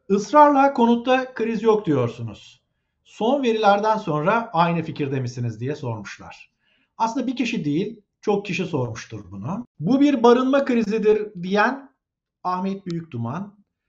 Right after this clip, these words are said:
kirayla ilgili düzenlemelerin kiralarını patlatacağını söyleyen yine Ahmet Büyükduman, hatta bundan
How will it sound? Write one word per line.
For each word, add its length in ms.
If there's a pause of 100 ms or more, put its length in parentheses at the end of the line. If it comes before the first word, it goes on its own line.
(260)
kirayla 480
ilgili 360
düzenlemelerin 760
kiralarını 560
patlatacağını 600
söyleyen 640 (120)
yine 240
Ahmet 420
Büyükduman, 680 (880)
hatta 500
bundan 500